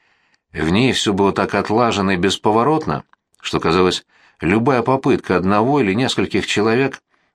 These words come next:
вмешаться в чётко спланированный и пока ещё глубоко скрытый от посторонних глаз ход событий будет наивна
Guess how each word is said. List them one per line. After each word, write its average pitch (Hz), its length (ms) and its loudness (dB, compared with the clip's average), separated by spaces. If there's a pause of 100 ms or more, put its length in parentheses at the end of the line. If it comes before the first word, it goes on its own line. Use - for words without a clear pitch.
вмешаться 80 640 0
в - 60 -6
чётко - 380 0
спланированный 95 920 0 (520)
и 92 140 0
пока 98 300 0
ещё 92 240 0
глубоко 95 460 2
скрытый 95 400 0
от - 80 -8
посторонних 92 580 0
глаз 95 360 0 (300)
ход 101 260 0
событий 127 640 -2 (800)
будет 160 300 0
наивна 147 640 0